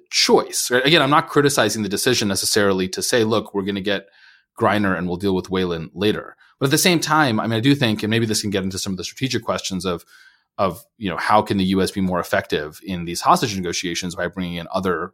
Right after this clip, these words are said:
factors, right, in which it has more leverage than the other side does. But the idea that I think you have to just accept the other side's framing of, "Well, here's what's on the table," I mean, that's just, that's never true. And, and I do think that's an important point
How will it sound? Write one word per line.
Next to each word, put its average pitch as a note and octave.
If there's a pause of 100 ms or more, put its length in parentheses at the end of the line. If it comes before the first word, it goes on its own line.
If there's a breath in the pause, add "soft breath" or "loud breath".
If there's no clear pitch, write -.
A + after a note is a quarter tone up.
(120)
factors, -
right, D#2+
in F2
which F2
it F#2
has G#2+
more F#2+
leverage E2
than E2
the F2
other C#3+
side B1+
does. - (460 soft breath)
But C3
the D#3+
idea D#3
that D3+
I A#2+
think A#2+
you A#2
have A#2+
to A#2
just G#2+
accept -
the G#2
other G#2
side's F#2+
framing G#2+
of, F2
"Well, F#2
here's B2
what's A2
on G#2
the F#2+
table," D#3
I -
mean, B2
that's B2
just, -
that's -
never A2+
true. - (680)
And, A#2
and A#2
I A#2+
do E3
think C#3
that's B2+
an B2+
important G2+
point F#2+